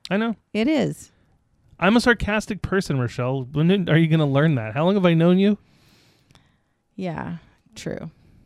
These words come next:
Speaker 2: I don't jive with sarcasm.
Speaker 1: No, I know. Jive?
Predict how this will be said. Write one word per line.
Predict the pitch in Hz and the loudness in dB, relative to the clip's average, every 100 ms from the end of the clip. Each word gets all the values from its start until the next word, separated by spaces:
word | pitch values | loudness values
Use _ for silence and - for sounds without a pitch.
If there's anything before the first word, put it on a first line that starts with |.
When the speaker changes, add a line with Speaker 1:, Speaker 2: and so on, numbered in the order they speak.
| _ _ _ 196 | _ _ _ -8
Speaker 2:
I | |
don't | 240 247 | -4 -4
jive | 190 165 156 | -4 -4 -4
with | 156 | -8
sarcasm. | - - - - - 170 _ _ 147 | -12 -14 -14 -18 -20 -20 _ _ -18
Speaker 1:
No, | 156 | -14
I | 160 | -12
know. | 143 135 _ _ _ _ _ _ _ _ _ _ _ 143 | -12 -14 _ _ _ _ _ _ _ _ _ _ _ -8
Jive? | 120 113 123 160 165 | -4 -4 -2 -2 -2